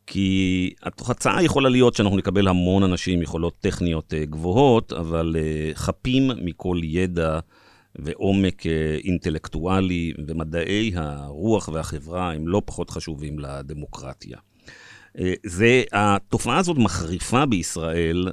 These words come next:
אה, בגלל שבתואר הראשון, אה, לומדים בעיקר אצלנו מקצוע אחד, בעוד שנניח בארצות הברית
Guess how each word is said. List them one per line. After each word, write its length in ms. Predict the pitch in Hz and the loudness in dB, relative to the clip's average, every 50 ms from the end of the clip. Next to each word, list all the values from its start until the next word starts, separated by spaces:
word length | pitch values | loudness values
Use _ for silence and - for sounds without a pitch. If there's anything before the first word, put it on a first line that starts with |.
| - _ - | -8 _ -12
אה, 220 | - 80 82 80 78 | -8 -6 -4 -4 -4
בגלל 240 | 80 87 82 85 85 | -4 -4 -4 -4 -4
שבתואר 800 | - - 90 82 78 80 82 80 76 - - - 107 104 101 95 | -4 -2 -4 -4 -2 -2 -2 -2 -4 -4 -2 0 2 2 2 0
הראשון, 600 | 90 85 85 - - 120 120 117 110 95 87 82 - - - - | -2 -6 -8 -6 -2 0 2 2 2 2 0 -2 -4 -10 -12 -10
אה, 120 | 80 78 76 | -8 -8 -4
לומדים 400 | 80 87 90 90 85 98 98 87 | -2 -2 -2 0 0 0 0 0
בעיקר 380 | 87 82 80 - 92 82 82 | -2 -4 -4 -4 -4 -4 -4
אצלנו 300 | 87 - - 85 85 85 | -4 -6 -6 -4 -4 -2
מקצוע 500 | 82 80 - - - - 95 87 82 76 | -4 -4 -6 -8 -6 -4 -2 -2 -2 -4
אחד, 340 | 76 - - 71 69 69 90 117 139 - - - _ - - - _ _ _ _ - | -4 -8 -10 -10 -10 -10 -10 -10 -10 -10 -12 -14 _ -20 -20 -20 _ _ _ _ -10
בעוד 340 | 67 76 80 85 87 85 - | -6 -4 -2 -2 -4 -4 -4
שנניח 480 | - 87 80 80 80 85 87 82 76 | -4 -2 -2 0 0 0 0 0 -2
בארצות 380 | - 76 73 71 - - 80 - | -4 -6 -6 -4 -6 -6 -4 -4
הברית 500 | 90 87 95 131 165 170 143 127 - - | -4 -2 0 2 2 4 2 2 0 -4